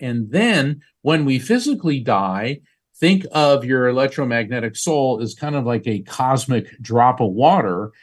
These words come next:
and it leaves the brain and then plunges into this sea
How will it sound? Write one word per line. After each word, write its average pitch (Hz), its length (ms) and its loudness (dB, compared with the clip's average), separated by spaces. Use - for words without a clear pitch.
and 127 100 0
it 113 160 -2
leaves 120 960 0
the 117 160 -4
brain 113 480 2
and 117 100 0
then 110 160 -2
plunges 123 680 -2
into 120 420 -2
this 117 460 -4
sea 135 760 0